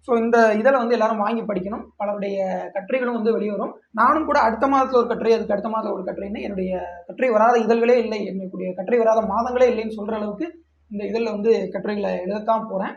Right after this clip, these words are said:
மாதம் ஒரு ஐந்நூறு பிரதி அளவு தான் போகுதுன்னு நினைக்கிறேன், எனக்கு ரொம்ப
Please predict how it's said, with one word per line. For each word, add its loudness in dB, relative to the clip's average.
மாதம் 2
ஒரு 2
ஐந்நூறு 0
பிரதி 0
அளவு 2
தான் -2
போகுதுன்னு -4
நினைக்கிறேன், -4
எனக்கு -12
ரொம்ப -2